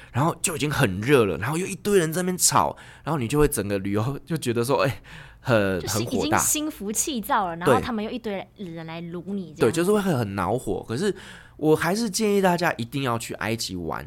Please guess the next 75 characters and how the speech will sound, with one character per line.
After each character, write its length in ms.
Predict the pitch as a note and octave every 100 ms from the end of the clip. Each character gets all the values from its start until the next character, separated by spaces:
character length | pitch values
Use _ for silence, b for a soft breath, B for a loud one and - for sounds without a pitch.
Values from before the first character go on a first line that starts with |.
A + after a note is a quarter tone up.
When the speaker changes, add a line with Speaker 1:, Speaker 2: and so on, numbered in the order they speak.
| - -
Speaker 1:
对， 160 | G2+
因 140 | A#2 C3+
为 260 | B2+ G#2 -
就 120 | -
是 120 | A#2 -
一 80 | A#2
辈 180 | C3+
子 140 | A#2+ G2+
一 20 |
定 100 | A2
要 80 | F#2+
去 200 | - G2
的 80 | D2
地 180 | D#2+
方。 240 | - - G1+ -
Speaker 2:
那 140 | A#4
说 160 | - E4+
到 100 | G4 -
埃 120 | C#4+
及 160 | C4+ F#3+
的 120 | F3+
话， 120 | - -
因 60 |
为 60 | G4+
我 80 | B3
对 100 | -
埃 260 | - A3+ A#3+
及 160 | A#3
的 120 | F3
食 200 | F#3 -
物 60 | A3
其 160 | A#3 G3+
实 140 | G#3
没 140 | F#3+
有 120 | F#3+ F#3+
什 100 | F3
么 140 | D#3+
太 240 | - B3+
多 180 | G3+ G3
的 120 | F3+
想 200 | F#3 E3+
象 220 | E3+ A3+ F3+
空 220 | F3 F3
间， 240 | F3 D#3+ B B
那 140 | F#4+ F#4
这 80 |
边 140 | F4 C#4+
的 80 | A3+
话 180 | D4
有 100 | A3
没 140 | F#3 F3+
有 100 | F#3
什 140 | F#3
么 100 | E3
食 200 | F3 G3
物 80 | G#3+
让 160 | B3+ F#3+
你 40 |
吃 100 | -
下 200 | - G3
去 140 | G#3+
也 100 | G#3+
觉 100 | E3+
得 140 | E3 E3+
说， 180 | F#3 -
嗯， 200 | E4 A3+ b b b
就 80 | D4
是 180 | C#4 C4
也 140 | F#3
不 140 | - F3
坏， 320 | - - F2+
蛮 160 | F3+ G3
好 160 | G#3+ -
吃 220 | - E3+
的？ 200 | E3